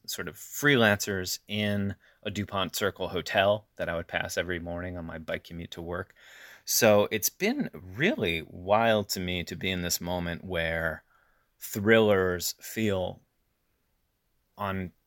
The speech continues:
par with reality in a lot of ways. And the really over-the-top elements of thrillers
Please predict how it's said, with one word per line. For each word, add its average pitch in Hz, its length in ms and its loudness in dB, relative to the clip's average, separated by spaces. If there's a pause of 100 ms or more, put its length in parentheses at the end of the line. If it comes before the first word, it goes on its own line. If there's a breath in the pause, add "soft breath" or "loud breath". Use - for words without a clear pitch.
(140)
par 147 320 4
with 101 220 -2
reality 87 560 -2
in 67 60 -2
a 60 240 -6
lot 87 180 -4
of - 120 -12
ways. 58 460 -6
And 90 180 -6
the 78 180 -6 (540)
really 107 640 2
over-the-top 92 640 0
elements 87 420 -2
of - 80 -12
thrillers 95 640 0